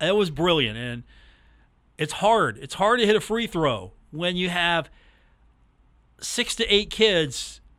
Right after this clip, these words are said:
with a rack of dodgeballs each throwing them at you. It's very hard. So that in itself is a sport that, that feels like that's an E S P N Ocho sport right there.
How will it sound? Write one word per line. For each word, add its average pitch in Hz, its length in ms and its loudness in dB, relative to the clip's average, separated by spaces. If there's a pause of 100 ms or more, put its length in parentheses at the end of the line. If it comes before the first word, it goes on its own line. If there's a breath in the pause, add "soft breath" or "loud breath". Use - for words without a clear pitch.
(140)
with 170 180 -6
a 190 40 0
rack 180 340 4
of 208 100 2
dodgeballs 160 680 0
each 175 400 -4
throwing 190 460 2
them 147 160 2
at 123 260 -6
you. 95 260 -12
It's 147 260 -8
very 202 300 0
hard. 165 400 2
So - 80 -12
that 190 280 2
in 190 100 -2
itself 180 460 2
is 151 120 -4
a 147 60 -6
sport 165 340 -2
that, 147 180 -2 (300 loud breath)
that 262 220 4
feels 247 320 6
like 208 180 4
that's 208 300 4
an 185 120 0 (220)
E 208 140 4
S 208 180 2
P 196 160 0
N 180 180 4
Ocho 156 420 4
sport 131 420 -4
right 135 280 -4
there. 107 280 -4